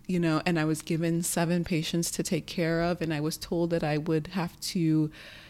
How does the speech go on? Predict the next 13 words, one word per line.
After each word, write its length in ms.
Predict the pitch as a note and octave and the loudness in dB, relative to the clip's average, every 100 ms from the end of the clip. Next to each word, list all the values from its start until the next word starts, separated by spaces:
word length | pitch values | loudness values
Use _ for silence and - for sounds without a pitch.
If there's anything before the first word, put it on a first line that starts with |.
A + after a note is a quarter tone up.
| - - - - - - | -20 -20 -20 -20 -14 -2
handle 840 | G#3 F#3+ E3 D#3+ E3 D#3+ D#3 D#3+ - - | 4 6 6 4 4 4 4 0 -4 -6
the 80 | - | -4
processing 600 | - E3 E3 E3+ - F#3 | -2 -2 -2 -2 0 2
of 100 | F#3 | 2
a 60 | F3 | 2
new 160 | F3 | 2
patient. 580 | D#3+ F#3+ E3 - A3 A3+ - | 0 -4 -4 0 2 2 2
I 100 | F#3+ | 2
don't 260 | A3 A3 | 4 4
know 500 | A3 G#3+ G#3+ G#3 G3+ - - | 6 6 4 4 2 -4 -2
if 340 | F3+ F3+ - - - | 0 0 -2 -8 -2
I 240 | D#3 D#3+ | 2 2
was 840 | D#3+ D#3+ D3+ D3+ D3+ D#3 - - | 0 0 0 0 -2 -4 -4 -6